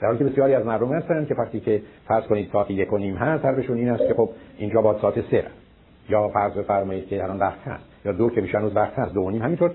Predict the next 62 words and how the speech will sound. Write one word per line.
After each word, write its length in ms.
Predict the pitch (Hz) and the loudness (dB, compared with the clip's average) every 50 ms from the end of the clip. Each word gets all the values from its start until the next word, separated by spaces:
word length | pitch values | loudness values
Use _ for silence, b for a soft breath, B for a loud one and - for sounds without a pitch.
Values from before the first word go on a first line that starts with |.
| - - | -2 -4
این 120 | - 160 156 | -2 0 0
مثلا 160 | 143 170 156 | 2 4 4
بعد 140 | 156 151 156 | 4 4 4
از 220 | 131 135 147 135 | 2 2 2 0
ساعت 280 | - 123 123 120 117 - | 0 -2 -2 -2 -4 -4
سه 100 | 123 117 | -4 -4
که 100 | - 113 | -4 -4
می‌شه 180 | 113 - 143 | -4 -2 -2
حرفشون 260 | 151 147 143 135 135 | -2 0 -2 -2 -4
هست 100 | 135 135 | -4 -6
که 60 | 135 - | -4 -2
خب 140 | 135 120 123 | -2 -2 -2
باشه 160 | 120 - 120 | -2 -2 0
آماده 360 | 117 - - 107 104 101 123 | -2 0 0 -2 -2 -2 0
بشیم، 300 | 127 135 135 127 117 117 120 - | -2 -2 -2 -2 -4 -6 -6 -6
حاضر 200 | 95 95 98 107 | -6 -4 -4 -4
بشیم 280 | 104 104 - 92 95 | -4 -4 -6 -4 -2
بریم. 160 | 98 101 90 - - B B B B B B B | -2 -2 -2 -4 -16 B B B B B B B
و 60 | 110 110 | 0 2
به 60 | 113 | 4
حال 140 | 123 143 156 | 4 4 2
بسیار 240 | 160 - 170 170 | 0 2 2 2
طبیعیه 200 | 165 156 143 147 | 2 2 0 0
که 80 | - 151 | -2 -2
ساعت 200 | 143 123 120 123 | -2 -2 -2 -2
چهار 200 | 127 - 147 151 | 0 0 0 0
هم 100 | 139 143 | 0 0
ممکنه 260 | 131 123 123 135 127 | -2 0 0 0 4
به 60 | 123 | 4
اونجا 180 | 113 113 110 123 | 4 4 4 2
نرسن. 320 | 139 170 175 151 - - - - B B B B B B | 4 4 4 2 0 -4 -14 -18 B B B B B B
فکر 120 | B 123 107 | B 4 4
کنیم 160 | 131 123 120 | 4 4 4
از 80 | 113 101 | 2 2
اینکه 180 | 120 120 117 | 0 0 0
چند 120 | 113 120 120 | 0 0 2
اندازه 200 | 110 107 104 107 | 2 0 -2 -2
فشار 280 | 110 107 - 107 107 | -4 -2 0 0 2
گرفتاری 320 | 104 107 98 - 113 131 160 | 2 0 -2 -2 -2 -2 0
به 80 | 180 | 0
وجود 220 | 143 - - 87 90 | -2 -2 -4 -6 -10
میاد. 140 | 87 80 - | -10 -10 -8
شما 100 | 104 117 | -6 -4
فراوون 360 | 120 120 107 107 - - - | -2 0 0 2 2 2 2
آدمایی 300 | 175 143 123 110 107 98 | 0 0 0 -2 -2 -4
می‌بینید 260 | 98 92 92 92 90 90 | -4 -6 -6 -8 -8 -6
که 60 | 98 | -2
تون 180 | - 117 135 | 0 0 2
می‌رن 240 | 143 135 135 135 127 123 B B B B B B B B | 2 2 2 2 0 -2 B B B B B B B B
به 60 | 107 | 0
خاطر 120 | 110 107 117 | 0 2 2
اینکه 160 | 123 113 113 | 2 2 2
به 60 | 113 | 4
موقع 180 | 117 117 131 165 | 4 4 4 4
برسن. 320 | 156 95 90 - 82 78 - | 2 2 0 -4 -6 -2 0
بگذاریم 280 | 135 135 156 160 147 131 | 0 2 4 4 4 2
از 80 | 117 | 0
اینکه 160 | 110 110 - 107 | 0 0 0 0
حساب‌ها 300 | 104 - 107 95 101 101 | 0 0 0 0 0 0
رو 80 | 95 | 0
درست 240 | 90 90 85 - - | -2 -4 -8 -8 -12
نکردن. 320 | - - - - - 98 | -14 -14 -14 -16 -16 -18